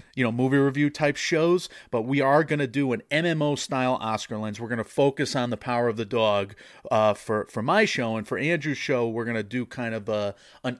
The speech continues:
update to the ongoing conversation we've had on several,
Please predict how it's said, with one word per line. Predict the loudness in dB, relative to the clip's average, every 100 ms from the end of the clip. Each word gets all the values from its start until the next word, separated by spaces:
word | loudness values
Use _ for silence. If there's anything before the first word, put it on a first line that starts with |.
| 0
update | 0 0 -2 -2 -2 -4
to | -6
the | -4 -8 0
ongoing | 2 2 4 4 4
conversation | 0 -2 0 0 0 0 -2 -4
we've | -4
had | -2 0 0 0
on | -4 -2
several, | -2 2 0 2 4 4 4